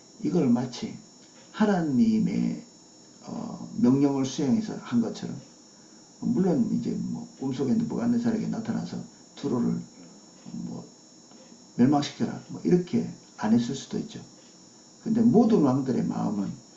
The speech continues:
고랑을 타고 이렇게 흘러가는 것처럼 하나님께서 그 마음을 조절하시고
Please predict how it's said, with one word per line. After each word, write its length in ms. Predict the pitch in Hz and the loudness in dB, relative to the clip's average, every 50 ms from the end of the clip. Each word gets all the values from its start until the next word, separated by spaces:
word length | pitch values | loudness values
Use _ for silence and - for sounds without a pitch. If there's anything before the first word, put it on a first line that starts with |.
| - - - - - - | -20 -20 -20 -20 -20 -6
고랑을 460 | - 113 123 135 160 180 180 170 131 | -2 2 2 4 4 4 4 4 2
타고 280 | 113 120 113 104 101 101 | 0 -2 -2 -2 -2 -2
이렇게 220 | 92 - - - | -4 -6 -8 -10
흘러가는 580 | 104 - 113 135 139 127 120 - 101 101 104 104 | -10 -6 -4 -2 -2 0 -2 -2 -4 -6 -6 -8
것처럼 440 | 101 95 85 - - 82 - - - - - - - - - - - - - - | -10 -10 -10 -10 -8 -8 -8 -8 -10 -12 -16 -20 -20 -20 -20 -20 -20 -20 -20 -10
하나님께서 540 | - 175 160 151 131 120 113 104 - - - | -6 -4 -2 0 0 0 0 -2 -4 -6 -4
그 100 | - 107 | -4 -2
마음을 500 | 90 - 101 107 113 123 123 62 - - | -2 -2 -2 0 0 0 0 -2 -4 -4
조절하시고 640 | - 135 123 120 113 104 104 92 - - 85 87 - | -6 -4 -2 -2 -4 -4 -6 -8 -10 -8 -8 -8 -8